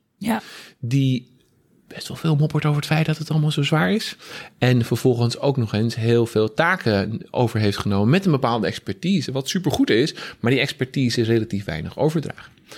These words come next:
Speaker 2: Als ik hoor dat er mensen met pensioen gaan en vervolgens in het laatste jaar van hun carrière bij zichzelf denken van, "Oh, wie gaat mijn taken overnemen?" Dan denk ik bij mezelf, "Dit, dit,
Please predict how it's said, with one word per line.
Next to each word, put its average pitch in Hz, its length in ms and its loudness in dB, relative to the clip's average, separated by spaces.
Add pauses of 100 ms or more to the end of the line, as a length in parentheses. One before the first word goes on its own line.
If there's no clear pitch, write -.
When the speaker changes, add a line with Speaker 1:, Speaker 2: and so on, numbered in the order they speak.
(280)
Speaker 2:
Als 113 120 -4
ik 104 60 -2
hoor 120 200 2
dat 113 120 0
er 101 80 0
mensen 131 280 0
met 113 120 0
pensioen 151 400 2
gaan 98 220 0
en 95 100 -4
vervolgens 110 360 -2
in 107 60 0
het 104 100 0
laatste 110 540 -2
jaar 123 280 2
van 113 100 -2
hun 117 120 0
carrière 110 500 2
bij 107 120 2
zichzelf 120 300 0
denken 104 280 -2
van, - 120 -2
"Oh, 131 80 2
wie 117 100 2
gaat 120 180 -2
mijn 104 160 -2
taken 165 380 -2
overnemen?" 92 560 -2
Dan - 100 -20 (880)
denk 92 140 -6
ik 82 60 -8
bij 85 80 -8
mezelf, 104 180 -10
"Dit, 110 160 -8
dit, 156 240 -6